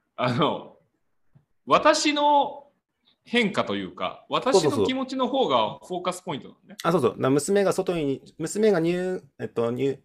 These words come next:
Speaker 2: えっと、小学生になって、私の生活で変わったこととか、私の生活で思ってることみたいのがフォーカスポイントで。
Speaker 1: なるほど。ある種、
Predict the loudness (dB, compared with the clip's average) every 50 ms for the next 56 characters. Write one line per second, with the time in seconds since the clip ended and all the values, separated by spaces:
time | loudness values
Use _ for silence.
0 | -12 -12 -10 -6 -6 -4 -2 0 0 0 0 -2 -2 0 0 0 0 -2 -4 -6
1 | -6 -8 _ _ 0 0 0 0 -2 _ -6 -4 -4 -4 -4 -4 -4 -4 -2 -2
2 | -2 -2 -2 -4 -6 -4 0 2 2 2 0 _ _ _ _ _ -4 -2 -2 -2
3 | -4 -6 -4 -4 -2 -4 -4 -6 -8 -12 -12 -14 _ _ _ _ -12 -8 -6 -4
4 | -4 -6 -6 -8 -6 -6 -6 -6 -4 -2 0 0 0 0 -4 -8 _ -12 -12 -12
5 | -12 -8 -4 -4 -4 -4 -4 -6 -6 -4 -4 -4 -4 -6 _ _ _ _ _ _
6 | _ _ _ _ _ _ _ _ _ _ _ _ -10 -8 -8 -8 -8 -10 -10 -12
7 | -10 -10 -10 -10 -8 -8 -8 -8 -10 _ _ _ _ _ _ _ _ _ -4 -4
8 | -2 0 -2 -2 -4 -2 0 0